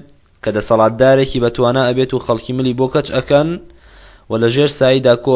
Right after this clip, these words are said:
بنەوە. برایانی بەڕێز و خۆشەویستم، خوشکانی ئیماندارم،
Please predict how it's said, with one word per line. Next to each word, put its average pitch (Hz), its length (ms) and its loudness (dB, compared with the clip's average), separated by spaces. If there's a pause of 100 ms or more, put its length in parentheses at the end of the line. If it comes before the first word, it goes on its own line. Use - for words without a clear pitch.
(120)
بنەوە. 127 400 2 (800)
برایانی 113 400 0
بەڕێز 110 280 0
و 107 120 -10
خۆشەویستم، 104 600 -6
خوشکانی 104 400 -6
ئیماندارم، 123 580 2